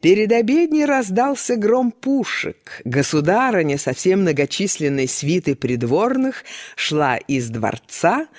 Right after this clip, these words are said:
в Успенский собор. Она была в короне и парфире, под балдахином, который несли восемь генерал-майоров. Шнуры держали восемь генерал-поручиков.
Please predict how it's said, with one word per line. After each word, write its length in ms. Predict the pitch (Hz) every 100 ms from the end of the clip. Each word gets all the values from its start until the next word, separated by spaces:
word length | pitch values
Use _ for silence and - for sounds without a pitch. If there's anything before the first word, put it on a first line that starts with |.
| -
в 140 | - 127
Успенский 720 | 131 - 147 170 - - -
собор. 640 | - - - - - - _ _ _ - - -
Она 300 | 123 143 147
была 300 | 139 135 135
в 100 | -
короне 760 | - 101 101 147 214 240 233 247
и 160 | 131 127
парфире, 880 | 113 139 - - 180 131 - - - _
под 180 | - 113
балдахином, 760 | 123 123 135 143 - 139 110 98
который 360 | 113 123 117
несли 580 | 120 120 - 131 147 147 -
восемь 580 | 120 110 147 190 - 147
генерал-майоров. 1300 | 117 120 113 110 131 120 113 113 151 175 101 - _ - - - -
Шнуры 640 | - 180 190 190 214 269
держали 680 | 233 202 143 147 170 190 196
восемь 560 | 135 120 190 220 - 202
генерал-поручиков. 1500 | 156 139 127 127 143 - 147 - - - - - - -